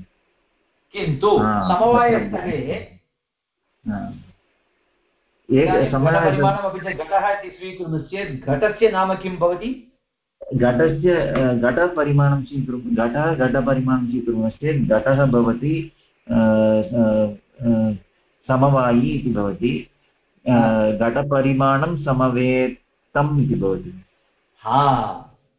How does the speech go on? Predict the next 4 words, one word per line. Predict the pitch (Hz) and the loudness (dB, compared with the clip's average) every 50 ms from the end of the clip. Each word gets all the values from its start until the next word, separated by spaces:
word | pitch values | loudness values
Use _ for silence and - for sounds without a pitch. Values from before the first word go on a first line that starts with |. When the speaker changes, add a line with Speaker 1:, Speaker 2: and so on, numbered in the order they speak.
| _ _ _ _ _ _ _ _ _ _ _ _ 160 | _ _ _ _ _ _ _ _ _ _ _ _ -10
Speaker 1:
इति | 156 - 233 214 | -2 0 0 0
नामस्य | 160 147 135 160 180 196 190 190 - 202 175 | 2 0 0 2 2 0 0 0 -2 -2 0
भेदः | 143 135 139 - 202 214 190 165 156 | 2 2 2 4 4 2 2 2 0
जायते। | 135 127 120 113 107 101 - - | 0 -2 -2 -4 -6 -8 -12 -18